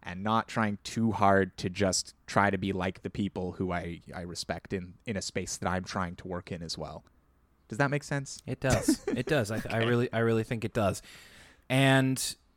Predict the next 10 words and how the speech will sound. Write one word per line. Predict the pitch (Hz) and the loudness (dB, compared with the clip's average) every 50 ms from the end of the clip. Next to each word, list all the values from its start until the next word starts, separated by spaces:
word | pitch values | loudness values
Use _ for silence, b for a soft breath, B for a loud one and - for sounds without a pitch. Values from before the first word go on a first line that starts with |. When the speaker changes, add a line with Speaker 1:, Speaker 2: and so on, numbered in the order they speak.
| _ _ | _ _
Speaker 2:
this, | 127 113 117 143 170 180 - - - - - - - _ _ - | -6 2 4 4 4 4 2 0 -4 -4 -6 -8 -10 _ _ -16
this | 147 120 127 160 160 - | -4 0 0 0 2 2
podcast | - 151 143 139 151 147 - - 135 101 98 95 - - | 2 2 4 2 2 0 0 -2 0 0 0 -2 -4 -8
that | 110 - | -8 -6
you've | 110 107 101 | -6 -6 -6
started, | - - - 101 95 92 95 95 | -4 -2 0 0 2 0 0 -2
as | 98 95 | -4 -4
we | 95 104 | -4 -6
kinda | 95 - 139 135 127 | -4 -2 -2 -2 -2
get, | 110 107 139 135 - - | 0 0 -2 -2 -2 -8